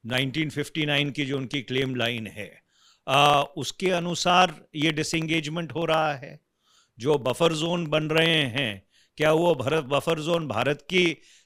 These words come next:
जो, आ, नियंत्रण रेखा की परसेप्शन है उसमें बन रहे हैं? वो जो एसएसपी लद्दाख ने लिखित में कहा है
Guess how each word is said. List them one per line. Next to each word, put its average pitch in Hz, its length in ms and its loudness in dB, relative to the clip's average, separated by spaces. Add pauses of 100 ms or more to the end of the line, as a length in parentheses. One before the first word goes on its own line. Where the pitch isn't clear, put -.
(120)
जो, 156 200 4
आ, 135 680 2
नियंत्रण 151 440 -4
रेखा 147 340 0
की 160 140 -4
परसेप्शन 151 580 -4
है 151 160 -2
उसमें 156 360 -2
बन 165 120 0
रहे 165 300 0
हैं? 147 320 -6 (580)
वो 143 280 2
जो 180 440 2
एसएसपी 170 440 -2
लद्दाख 147 580 2
ने 147 220 0
लिखित 143 420 -6
में 160 140 -4
कहा 135 380 2
है 110 340 -6